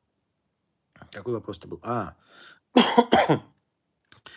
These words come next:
Потому что есть, э, неиллюзорная вероятность того, что, м, Содружество все-таки дружественных государств,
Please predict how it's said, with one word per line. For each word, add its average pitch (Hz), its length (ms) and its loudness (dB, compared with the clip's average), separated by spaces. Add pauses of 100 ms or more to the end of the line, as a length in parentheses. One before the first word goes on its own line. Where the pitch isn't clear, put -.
(360)
Потому 160 260 -6
что - 160 -8
есть, 147 440 -6
э, 117 180 -4
неиллюзорная 117 840 -4
вероятность 107 640 -6
того, 101 300 -6
что, 95 640 -8 (640)
м, 98 560 -14
Содружество 104 480 -10
все-таки - 280 -16
дружественных 95 640 -6
государств, 120 840 -6